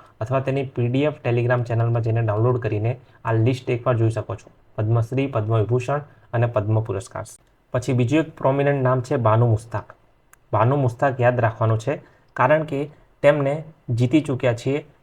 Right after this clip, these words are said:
ઇન્ટરનેશનલ બુકર પ્રાઇઝ, ઇન્ટરનેશનલ બુકર પ્રાઇઝ. હવે બુકર પ્રાઇઝ આપી છે, તો તેમને કંઈક સાહિત્ય તો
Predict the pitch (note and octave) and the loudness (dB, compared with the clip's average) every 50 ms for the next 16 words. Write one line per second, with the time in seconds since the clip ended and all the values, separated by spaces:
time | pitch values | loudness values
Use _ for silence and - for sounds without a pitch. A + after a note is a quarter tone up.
0 | _ _ - B2+ C3 C#3 C3+ C3+ E3 D#3 D3+ D3+ C3+ - - D#3 D3 C#3 B2 A2+ | _ _ 0 2 2 2 2 2 2 2 2 2 -2 -2 -2 -2 -2 -2 0 0
1 | - B2 A#2+ - A2+ A2 G#2+ G#2+ - - - _ _ _ _ _ _ _ - A#2+ | 0 0 0 -2 -4 -4 -4 -6 -10 -16 -20 _ _ _ _ _ _ _ -4 -2
2 | B2 B2+ B2 C#3+ C#3+ C#3 B2 A2+ - - C3 B2 A#2 A#2 A2 - - A2 A2+ - | -2 0 0 0 0 0 -2 -4 -4 -4 -4 -4 -2 -4 -4 -4 -4 -4 -4 -4
3 | A2 G#2+ G#2+ - - - _ _ _ _ _ _ _ _ _ - A#2+ A#2 A2+ A2 | -6 -6 -6 -8 -14 -20 _ _ _ _ _ _ _ _ _ -2 0 0 0 2
4 | A2 D#3 D3+ D3 - D#3 D3 C3 - - A#2+ A2+ - C3 B2 - C#3+ C#3+ D3 C#3 | 2 2 2 4 4 2 2 2 0 -4 -4 -2 -2 -2 -2 -2 -4 -4 -4 -4
5 | - C3+ C3+ C3+ C3 C#3+ C3+ C3 - - - A2+ A#2+ A#2+ - C3+ C3 C3+ C#3 C#3 | -4 -2 -4 -2 -4 -4 -4 -6 -6 -4 0 0 0 0 0 -2 -2 -4 -6 -8
6 | C#3+ | -8